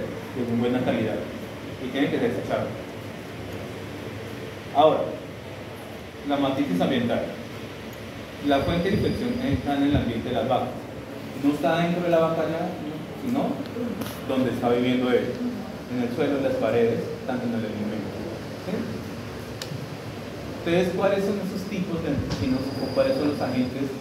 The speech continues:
especializados que me van a generar ese tipo de mastitis?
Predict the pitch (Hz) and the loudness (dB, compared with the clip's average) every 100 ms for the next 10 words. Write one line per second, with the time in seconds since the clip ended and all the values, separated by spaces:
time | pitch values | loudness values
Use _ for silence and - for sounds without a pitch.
0 | - - - - - 139 139 120 117 120 | -10 -10 -4 -2 0 2 2 2 4 4
1 | 120 - 117 123 113 120 127 147 117 113 | 2 2 0 2 2 2 2 2 2 4
2 | 113 120 143 - - - - - 156 120 | 2 0 -2 0 0 2 2 0 0 0